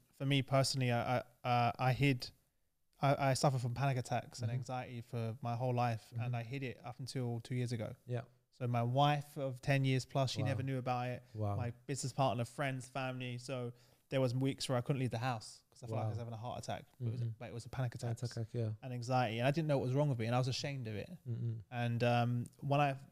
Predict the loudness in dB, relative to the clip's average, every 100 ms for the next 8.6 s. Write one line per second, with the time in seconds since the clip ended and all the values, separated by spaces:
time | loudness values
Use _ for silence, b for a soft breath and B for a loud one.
0 | _ -20 0 2 2 2 -2 -4 -6 _
1 | -2 0 0 -2 0 2 2 0 -2 0
2 | 0 -2 -4 -6 -4 -4 0 0 2 0
3 | 4 2 4 -6 -6 -12 -20 b b b
4 | _ -2 0 2 0 -2 -8 -10 -4 -2
5 | -2 -2 -4 -2 -4 0 0 0 -4 -4
6 | -6 -6 -6 -4 -4 0 0 2 0 0
7 | 0 0 0 2 2 2 -2 -4 -6 -8
8 | -2 0 0 0 -4 -4